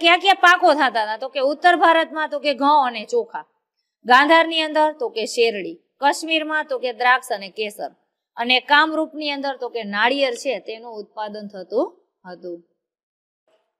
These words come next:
બંગાળમાં પુષ્કળ પ્રમાણમાં ચોખા થતા હતા. બરાબર, બંગાળ છે ત્યાં વધારે પ્રમાણમાં ચોખા થતા હતા.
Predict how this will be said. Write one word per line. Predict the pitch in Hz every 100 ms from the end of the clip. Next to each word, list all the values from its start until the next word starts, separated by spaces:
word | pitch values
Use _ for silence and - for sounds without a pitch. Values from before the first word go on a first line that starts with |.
| _ _ _ _ _
બંગાળમાં | 220 262 330 349 359 349 359 349
પુષ્કળ | 311 - 349 320
પ્રમાણમાં | 320 311 262 202
ચોખા | 226 233 214
થતા | 196 190 185
હતા. | 185 185
બરાબર, | 254 370 381 247
બંગાળ | 262 285 269
છે | 285 277
ત્યાં | 262 254
વધારે | 226 262 262 247
પ્રમાણમાં | 254 247 254 370 _ _
ચોખા | 226 220 220 190
થતા | 190 185 185
હતા. | 180 180